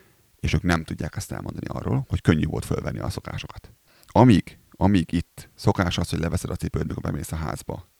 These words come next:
ka-, késsel, villával eszel, vagy ha azt mondják neked, hogy figyelj, figyelj oda jobban,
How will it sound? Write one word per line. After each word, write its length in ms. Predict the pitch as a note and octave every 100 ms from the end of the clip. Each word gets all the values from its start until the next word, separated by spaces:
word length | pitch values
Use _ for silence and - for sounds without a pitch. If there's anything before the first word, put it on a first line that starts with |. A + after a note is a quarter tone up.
| _
ka-, 220 | - F#2
késsel, 380 | - G2+ - D#2
villával 460 | D2+ E2 D2 C#2+ G#1
eszel, 480 | - D2 B2 D#3 _ _ -
vagy 220 | E2 E2+
ha 140 | - E2
azt 120 | F2+
mondják 260 | F2 D2 E2
neked, 240 | D#2+ D#2
hogy 180 | - -
figyelj, 280 | - - - -
figyelj 300 | - E2+ D#2
oda 100 | C#2+
jobban, 440 | D2 D#2 G#2 D#3